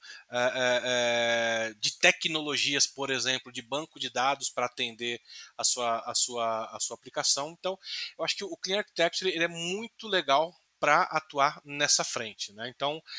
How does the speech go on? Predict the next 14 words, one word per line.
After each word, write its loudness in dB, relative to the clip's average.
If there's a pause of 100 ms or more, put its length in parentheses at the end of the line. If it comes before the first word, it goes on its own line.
(200)
é, 6
se 10
você 0
tem -2
também -4 (100)
a 2
ideia 6
de 4
aplicar -2
um -2
C 4
Q -6
R 0
S, 0